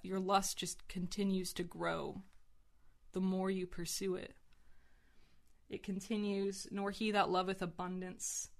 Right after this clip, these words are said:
be satisfied with silver. When goods increase, they are increased that eat them. And what good is there to the owners thereof, saving the beholding of them with their eyes?"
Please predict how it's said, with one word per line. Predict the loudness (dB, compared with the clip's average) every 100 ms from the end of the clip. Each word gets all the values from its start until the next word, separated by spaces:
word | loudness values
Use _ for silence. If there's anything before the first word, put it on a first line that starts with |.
| -20 -20 -20 -20 -18 -10
be | -6
satisfied | 0 4 4 2 2 2 0
with | -2
silver. | 0 2 0 0 -4 -6 -12 -18 -20 -20 -20 -20 -20 -20 -20 -20 -2
When | 0 2
goods | 4 4 4
increase, | 0 -2 -2 -2 -2 -2 -6 -8 -2
they | 4
are | 4
increased | 4 2 -2 -2 -2 2
that | 2 2
eat | -4 -4
them. | -6 -6 -10 -16 -20 -20 -20 -20 -20 -6
And | 0 4
what | 4 2
good | 0 2
is | 2
there | 4 4 4
to | 2
the | 0
owners | 4 4 4 2
thereof, | 0 0 0 -2 -6 -18 -20 -20 -20 -20 -20 _ -18
saving | -4 2 2 4 2
the | 2
beholding | -2 0 2 2 2
of | 0
them | 0 0
with | 0 -2
their | -2
eyes?" | 2 2 2 -2 -6 -4 -6